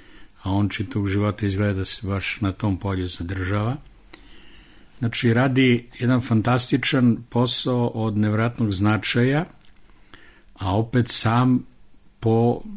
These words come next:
svome nahođenju, znači, od svoga ruva i kruva, kako se to kaže,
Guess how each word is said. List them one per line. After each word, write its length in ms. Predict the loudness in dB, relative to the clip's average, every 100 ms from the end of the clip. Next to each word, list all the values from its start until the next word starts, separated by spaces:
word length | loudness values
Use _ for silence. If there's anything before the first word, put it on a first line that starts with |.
| -6
svome 1000 | -2 0 0 2 2 4 2 2 0 -4 -14 _ -20 -10 -2
nahođenju, 960 | -2 2 0 2 2 4 4 2 -2 -6 -18 -20 -20 -20 -20 -6
znači, 540 | -2 0 0 -2 0
od 320 | 0 0 -2 -4
svoga 800 | -4 -2 0 2 2 0 0 2
ruva 360 | 2 2 0
i 120 | -2
kruva, 420 | -4 -2 0 0 -2
kako 280 | -6 -6
se 140 | -6 -10
to 220 | -6 -8
kaže, 640 | -6 -4 -4 -4 -4 -4